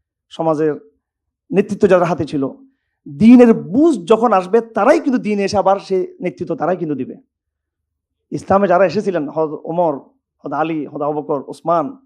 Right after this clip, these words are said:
সাদ এবং সাদ বিন মুআজ,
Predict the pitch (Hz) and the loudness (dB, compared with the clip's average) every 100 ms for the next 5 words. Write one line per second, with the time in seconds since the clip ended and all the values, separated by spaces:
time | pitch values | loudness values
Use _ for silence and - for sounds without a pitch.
0 | _ _ - 151 170 165 - _ _ _ | _ _ -16 -4 0 0 -4 _ _ _
1 | _ _ _ _ _ _ _ _ - 220 | _ _ _ _ _ _ _ _ -20 -16
2 | 147 156 165 170 175 165 160 190 - | -10 -8 -4 -2 -2 0 2 2 0